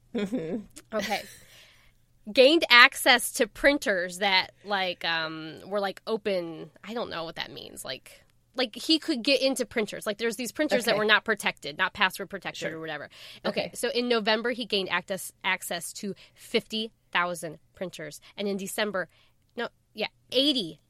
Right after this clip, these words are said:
Speaker 2: thousand printers. And he forced them to print <laughs> a message that said that PewDiePie is in trouble and needs your help to defeat T-Series. Subscribe to PewDiePie.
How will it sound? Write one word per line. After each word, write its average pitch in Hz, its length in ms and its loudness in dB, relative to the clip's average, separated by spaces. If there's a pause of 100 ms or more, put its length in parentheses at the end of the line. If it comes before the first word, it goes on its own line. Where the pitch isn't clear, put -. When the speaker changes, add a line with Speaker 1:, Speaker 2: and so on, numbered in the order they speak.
(120)
Speaker 2:
thousand 175 420 0
printers. 175 420 -10
And 220 160 0
he 220 220 -6 (320)
forced - 600 0
them 302 220 6
to 254 240 -4
print - 800 6
<laughs> - 60 -12 (2000)
a 415 220 10 (180)
message 277 720 8 (400)
that 339 240 6
said 302 400 4
that 294 200 2
PewDiePie 320 580 4
is 254 100 2
in 247 120 -4
trouble 277 360 4
and 226 220 -4
needs 247 240 -6
your 226 120 -2
help 233 300 -2
to 233 120 -8
defeat 214 600 -6
T-Series. 202 800 -2 (880)
Subscribe 294 720 10
to 427 440 4
PewDiePie. 247 720 10